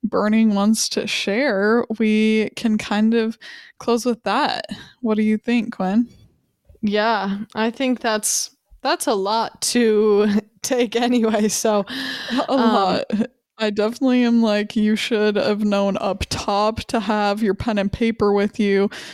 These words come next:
Speaker 1: to write down anything you're interested in, 'cause that was a, a bit of a rapid fire, as you saw, but it was really fun to talk about these different moods with you guys, and let us know if that is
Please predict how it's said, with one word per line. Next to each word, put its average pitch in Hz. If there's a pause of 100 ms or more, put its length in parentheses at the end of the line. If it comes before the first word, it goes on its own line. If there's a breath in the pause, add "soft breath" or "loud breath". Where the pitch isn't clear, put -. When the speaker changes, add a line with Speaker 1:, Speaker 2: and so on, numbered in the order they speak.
(120 loud breath)
Speaker 1:
to 226
write 208
down 196
anything 202
you're 196
interested 202
in, 185
'cause -
that 196
was 208
a, 202 (140)
a 208
bit 202
of 214
a 240
rapid 208
fire, 196
as 196
you 220
saw, 185 (360 loud breath)
but -
it 190
was 202
really 196
fun 202
to -
talk 196
about 190
these 196 (400 loud breath)
different 214 (540)
moods 220
with 214
you 202
guys, 196
and 190
let 190
us 202
know 190
if - (140)
that 185
is 202